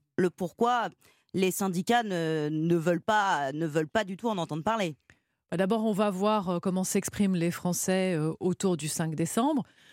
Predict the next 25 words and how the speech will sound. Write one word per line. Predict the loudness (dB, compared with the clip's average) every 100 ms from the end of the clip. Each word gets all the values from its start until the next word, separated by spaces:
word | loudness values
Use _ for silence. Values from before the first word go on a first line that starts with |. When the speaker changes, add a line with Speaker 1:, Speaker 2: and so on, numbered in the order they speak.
| _ _ _
Speaker 2:
Parce | -6 -4
qu'il | 0 2 4
y | 2
a |
le | 0
discours | 0 2 2
des | 2 0
syndicats, | 2 0 -2 0 2 2 2
il |
y | 0
a |
parfois | -2 -2 -4
le | -4
discours | -4 -2
des | -2
syndicats | -2 -4 -4 -2
nationaux | 0 0 0 0 0 0
et | 0
des | -2
syndicats | -2 -4 -4 -2
locaux. | -2 0 2 2 0 -6 -20 -20 -20 -10 -6
Euh, | -6 -2
en | -2
tout | -2 -2
cas, | 0 2 0